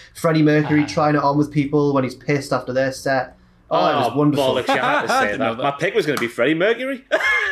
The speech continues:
Speaker 1: Oh, no, go for it. No, it's fine. He wasn't, he, apparently he wasn't, he didn't actually do anything. He was
Speaker 3: Oh,
Speaker 1: just
Speaker 3: that's
Speaker 1: a bit,
Speaker 3: all right then.
Speaker 1: just a bit happy after his set.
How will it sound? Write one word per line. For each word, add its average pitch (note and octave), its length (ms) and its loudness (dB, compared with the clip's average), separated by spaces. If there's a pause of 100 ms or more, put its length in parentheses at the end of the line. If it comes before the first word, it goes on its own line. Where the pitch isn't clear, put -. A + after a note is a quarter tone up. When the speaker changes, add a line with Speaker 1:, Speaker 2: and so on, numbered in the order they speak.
(280)
Speaker 1:
Oh, C4+ 100 2
no, F#4 200 2
go F4 220 2
for C4+ 60 -4
it. B3 40 -2
No, D4 120 4
it's D4+ 140 -2
fine. F3 320 2
He G#3 80 0
wasn't, A3+ 420 2
he, F#3 160 2
apparently G#3+ 540 2
he G3+ 80 -4
wasn't, F3+ 460 2
he D#3+ 100 2
didn't G#3+ 220 2
actually D#3+ 440 0
do D3+ 200 2
anything. A#2+ 460 -2
He C#3 80 2
was C#3+ 120 -4
Speaker 3:
Oh, C#3+ 80 -2
Speaker 1:
just D3+ 140 0
Speaker 3:
that's - 20 -6
Speaker 1:
a - 40 2
bit, C3+ 120 2
Speaker 3:
all - 60 4
right F#2 100 -4
then. F#2 140 -10 (420)
Speaker 1:
just C3+ 220 -12
a - 20 -18
bit D3 140 0
happy F3 340 -2
after D#3 260 -2
his C#3 220 -2
set. F3 360 -2